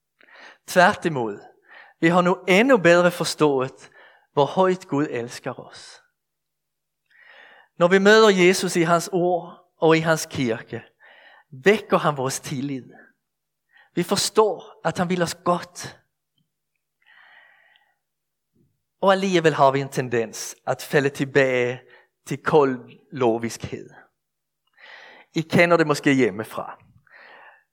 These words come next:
Forældrene siger, "Kan du ikke skifte til en skjorte? Gæsterne kommer om en halv time." "Jo, jo, jo, jeg skal bare spille færdigt." Tyve minutter senere.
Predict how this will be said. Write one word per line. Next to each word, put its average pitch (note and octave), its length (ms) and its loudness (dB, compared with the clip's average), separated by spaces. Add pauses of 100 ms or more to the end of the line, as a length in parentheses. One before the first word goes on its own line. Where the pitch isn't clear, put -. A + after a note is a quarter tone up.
Forældrene D#3+ 460 4
siger, C3 560 2 (760)
"Kan F3 140 0
du F3 60 4
ikke G3+ 140 -2
skifte E3+ 420 -4
til D3 140 -4
en C3 60 -4
skjorte? B2 520 -2 (260)
Gæsterne F3 380 2
kommer E3 320 0
om D3 100 -2
en C#3 60 -6
halv C3+ 200 -2
time." A#2+ 400 -8 (1160)
"Jo, A3 220 6
jo, E3+ 160 4
jo, C#3 160 2
jeg D3+ 140 2
skal E3 140 -6
bare D#3 100 2
spille D3 240 -4
færdigt." F#2 400 -14 (1800)
Tyve D#3+ 200 0
minutter C#3+ 300 0
senere. A2 440 -6